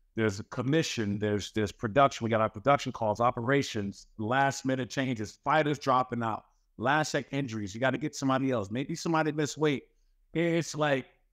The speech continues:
from Monday until Saturday, your hair is on fire. <laughs>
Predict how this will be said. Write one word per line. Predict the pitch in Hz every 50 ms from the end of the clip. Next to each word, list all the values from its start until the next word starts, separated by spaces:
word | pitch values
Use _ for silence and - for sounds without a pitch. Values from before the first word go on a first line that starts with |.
| _ _ _
from | - - 135 127
Monday | 131 143 165 180 175 180 170 170 170 175 170 160 143
until | 143 131 - - 147 139 139 131 120
Saturday, | - - - 139 135 135 131 127 117 110 117 110 107
your | 110 117 120 110
hair | 120 135 127 127 123
is | 107 113
on | 110 107
fire. | - - 120 113 110 101 - - - _ _ _ _ _ _ - _ -
<laughs> | 330